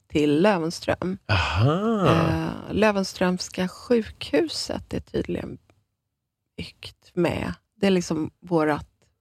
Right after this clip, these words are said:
Speaker 1: förlåt till
Speaker 2: <laughs>
Speaker 1: S-, S-, Sverige.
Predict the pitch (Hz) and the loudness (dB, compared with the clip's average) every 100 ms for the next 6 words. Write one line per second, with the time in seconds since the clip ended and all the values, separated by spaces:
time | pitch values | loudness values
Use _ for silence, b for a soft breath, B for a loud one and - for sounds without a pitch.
0 | _ - 202 226 - - - - - - | _ 2 4 4 0 -4 -8 -20 0 2
1 | - 110 110 143 175 - - - _ _ | 4 6 6 4 0 -10 -20 -20 _ _
2 | 185 - - - - 190 170 151 - | -2 -2 -8 -18 0 4 4 4 2